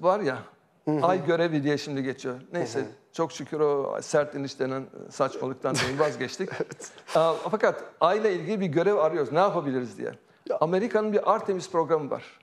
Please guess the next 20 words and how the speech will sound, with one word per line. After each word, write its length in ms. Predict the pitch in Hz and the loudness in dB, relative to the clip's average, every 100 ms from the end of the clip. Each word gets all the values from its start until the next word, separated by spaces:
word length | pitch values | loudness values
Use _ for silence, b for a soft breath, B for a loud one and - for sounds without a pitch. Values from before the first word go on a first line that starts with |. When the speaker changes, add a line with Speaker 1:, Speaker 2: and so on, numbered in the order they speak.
| - | 0
Speaker 2:
Evet 420 | 131 131 - - - | 2 2 -4 -12 -2
ve 160 | 123 202 | 0 0
şey, 320 | 208 185 160 - - | 0 0 -2 -4 -4
Speaker 1:
Ha. 120 | 175 117 | 0 0
Speaker 2:
e, 260 | 120 117 - | 0 -2 -2
aya 340 | 113 127 165 - - | -2 2 0 -2 0
ayak 380 | 127 156 156 | 0 0 -2
basacaklar. 680 | 151 156 156 160 160 170 180 165 | -4 -2 -2 -2 0 0 2 2
Speaker 1:
Ha, 100 | 214 | 2
Speaker 2:
Yani 160 | 180 156 | 0 -2
orada 240 | 143 190 240 | 0 2 2
Speaker 1:
tamam, 280 | 302 240 - - | 2 0 -6 -6
tamam. 320 | 202 247 233 - | -4 -4 -6 -8
Speaker 2:
ben 220 | 131 147 | -2 0
hatta 340 | 190 190 208 202 | 0 -2 -2 -2
işte 320 | 180 - 165 | -4 -8 -4
Speaker 1:
Tamam. 60 | 151 | -4
Speaker 2:
geçtiğimiz 500 | 147 - 185 202 180 | -4 -2 -2 0 0
yıl 100 | 170 | 0
hocam, 340 | 147 180 233 | 0 -2 -4